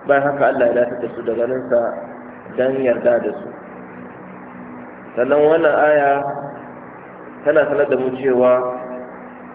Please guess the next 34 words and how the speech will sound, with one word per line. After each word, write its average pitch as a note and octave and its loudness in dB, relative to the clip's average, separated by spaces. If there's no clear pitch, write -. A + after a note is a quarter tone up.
wanda E3 6
aikinsa D#3 2
ya B2 0
zama D3 4
nagartacce, A#2+ -2
to B2 -6
sakayyarsa C#3 2
za C#3 6
ta C#3 0
zama B2+ -2
kyakkyawa. A2 -2
Domin A#2+ -4
waɗannan D#3 4
bayan D3+ 6
Allah D#3 4
da C3 6
Allah D3 6
yake C#3 0
faɗa C#3 2
mana C#3 0
sun C#3 -4
yi D#3 2
haƙuri, C#3 0
sun C#3+ -4
yi C#3 4
aiki D3 2
na D3 4
gari, C#3+ 2
abin D3+ 4
da D#3 4
suka E3 2
yi D3+ 0
nagartacce B2+ 0
ne. A#2 -4